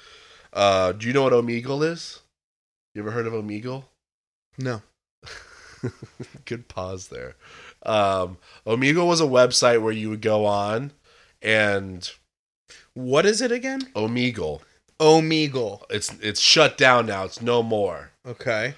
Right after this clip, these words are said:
Speaker 1: But you would go on it, and you go on there, you turn on, uh, your, your camera, your, your, your laptop's camera. I guess you don't have to have it on, but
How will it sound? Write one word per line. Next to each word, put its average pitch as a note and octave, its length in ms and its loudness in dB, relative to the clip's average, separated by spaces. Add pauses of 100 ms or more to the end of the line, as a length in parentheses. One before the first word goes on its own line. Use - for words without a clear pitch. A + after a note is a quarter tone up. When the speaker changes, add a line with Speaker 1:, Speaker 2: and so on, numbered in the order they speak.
(120)
Speaker 1:
But A2+ 120 -6
you A#2 100 -4
would A2+ 140 0
go A#2 240 8
on C#3+ 260 8
it, G#2+ 300 0
and A2 560 0 (460)
you G#2+ 120 -6
go A2+ 160 4
on A2+ 160 6
there, A2+ 160 4
you G#2+ 160 -4
turn A2 300 0
on, G#2+ 360 0
uh, F#2 760 -6 (260)
your, F#2+ 580 -6 (500)
your G2 160 -12
camera, G2+ 440 -2
your, F#2 120 -8 (120)
your, F#2+ 180 -12
your F#2 400 -12 (960)
laptop's A2 520 0
camera. F#2 320 -6
I F2 40 -10
guess F2 180 -10
you G2 60 -10
don't E2+ 140 -12
have F2 280 -12
to F2 60 -14
have D#2+ 140 -16
it D#2 60 -14
on, D#2 180 -16
but D#2+ 160 -16